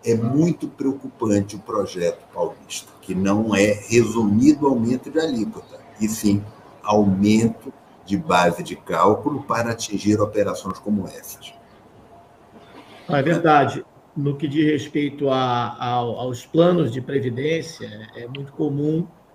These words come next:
Speaker 2: é, o planejamento sucessório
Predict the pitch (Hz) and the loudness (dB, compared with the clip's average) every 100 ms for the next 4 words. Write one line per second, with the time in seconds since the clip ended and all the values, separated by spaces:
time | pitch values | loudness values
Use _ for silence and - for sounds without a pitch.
0 | _ _ 147 143 139 131 123 117 131 123 | _ _ -8 -6 -4 -4 -6 -10 -14 -4
1 | 147 143 139 135 131 139 160 165 147 135 | -2 2 2 2 0 0 0 0 -6 -10
2 | 123 - 113 - 131 - 113 - 165 170 | -10 -10 -18 -12 -12 -8 -10 2 6 8
3 | 170 143 127 - | 8 6 2 -4